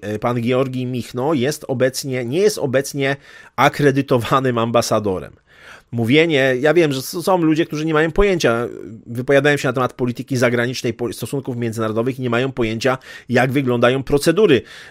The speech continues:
y, w oparciu o Wiedeńską Konwencję o stosunkach dyplomatycznych czy prawodawstwo w Polsce. E, pan ambasador Michno przybył do Polski, objął placówkę dyplomatyczną,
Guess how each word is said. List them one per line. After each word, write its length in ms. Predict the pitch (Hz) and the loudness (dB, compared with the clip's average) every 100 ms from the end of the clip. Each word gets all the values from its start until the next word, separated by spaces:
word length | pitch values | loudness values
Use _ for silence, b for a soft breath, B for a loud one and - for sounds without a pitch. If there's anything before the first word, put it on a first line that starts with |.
| B | B
y, 180 | 107 107 | -2 -2
w 120 | 101 | -2
oparciu 440 | 120 120 120 131 117 | 2 2 2 2 4
o 140 | 110 | 4
Wiedeńską 520 | 113 120 123 - 113 | 2 2 0 -4 -6
Konwencję 460 | 113 110 117 110 110 | -4 -2 -2 0 -4
o 20 | |
stosunkach 440 | - - 143 131 | -4 -8 0 0
dyplomatycznych 760 | 127 120 120 117 123 107 113 - | 0 -2 0 0 -2 -4 -6 -6
czy 220 | - 113 | -2 -2
prawodawstwo 560 | - 123 120 113 - 135 | 2 2 2 0 -4 -10
w 100 | - | 2
Polsce. 480 | 185 123 - - - B B B B B B | 4 4 0 -12 -18 B B B B B B
E, 120 | 90 101 | -10 0
pan 200 | 123 170 | 2 4
ambasador 440 | 170 151 156 143 | 2 2 2 2
Michno 460 | 123 - 113 120 139 | 0 -4 -2 0 -2
przybył 440 | - - 156 147 | -2 0 2 2
do 120 | 123 | 2
Polski, 420 | 123 110 - 127 | 2 0 0 -4
objął 320 | 117 147 156 156 | -2 2 2 4
placówkę 480 | 139 120 127 131 | 2 0 -4 -2
dyplomatyczną, 840 | 117 117 117 107 98 - 113 123 | -2 -2 -2 -2 -6 -10 -6 -4